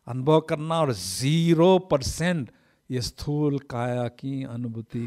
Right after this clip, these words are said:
करना। सारे रिश्ते मेरे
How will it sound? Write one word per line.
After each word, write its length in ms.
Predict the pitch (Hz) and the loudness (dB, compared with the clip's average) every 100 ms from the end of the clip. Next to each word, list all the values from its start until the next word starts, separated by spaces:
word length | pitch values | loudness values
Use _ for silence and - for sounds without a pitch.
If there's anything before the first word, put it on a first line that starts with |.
| 113 | -8
करना। 360 | 113 113 113 113 _ _ _ _ _ _ _ _ _ _ _ _ _ _ _ _ _ _ _ _ _ _ _ _ _ | -12 -12 -14 -18 _ _ _ _ _ _ _ _ _ _ _ _ _ _ _ _ _ _ _ _ _ _ _ _ _
सारे 520 | - - 131 131 135 | -10 -8 -6 -4 -2
रिश्ते 460 | 120 123 - - 120 | 0 -2 -4 -4 -4
मेरे 420 | 117 117 123 165 | -2 -2 0 0